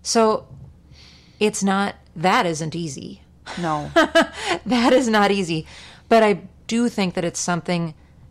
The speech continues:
Speaker 1: I just want, I want vegans and people who talk to other people about veganism to think about these things. Think about how you have these conversations, what you're putting out there,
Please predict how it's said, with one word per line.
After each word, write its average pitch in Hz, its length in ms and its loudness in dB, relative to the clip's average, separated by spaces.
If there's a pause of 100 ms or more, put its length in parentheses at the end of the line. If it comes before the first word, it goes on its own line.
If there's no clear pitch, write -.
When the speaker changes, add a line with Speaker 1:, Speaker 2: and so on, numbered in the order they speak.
Speaker 1:
I 202 60 0
just 220 240 -2
want, 262 300 -2 (840)
I 208 120 0
want 190 460 -2 (260)
vegans 180 480 -4
and 165 120 -4
people 175 240 -8
who 165 140 -6
talk 165 320 -4
to - 140 -6
other 160 160 -6
people 160 320 -8
about 165 340 -6
veganism 160 520 -8
to 170 400 -8
think 180 260 -6
about 156 260 -6
these - 180 -14
things. - 400 -18 (400)
Think 202 260 -2
about 175 500 -2 (640)
how 180 200 0
you 175 140 -2
have 202 160 -4
these 165 140 -4
conversations, 156 800 -6 (180)
what 160 260 -4
you're 170 100 -6
putting 165 260 -6
out 147 200 -6
there, 143 360 -6